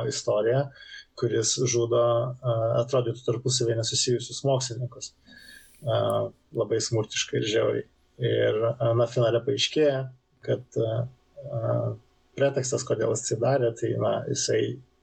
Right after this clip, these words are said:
suprato, kad jeigu mes gyvenam simuliacijoj, tai bet kokia simuliacija praranda prasmę, kai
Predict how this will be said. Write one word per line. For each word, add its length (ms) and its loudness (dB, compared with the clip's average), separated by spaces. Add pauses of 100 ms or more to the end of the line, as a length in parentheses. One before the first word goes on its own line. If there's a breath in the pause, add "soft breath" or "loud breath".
suprato, 500 0
kad 220 -4
jeigu 280 0
mes 240 2
gyvenam 360 2
simuliacijoj, 680 0 (380 loud breath)
tai 260 -2
bet 180 -2
kokia 220 0
simuliacija 680 2
praranda 500 0
prasmę, 540 0 (560 loud breath)
kai 240 -2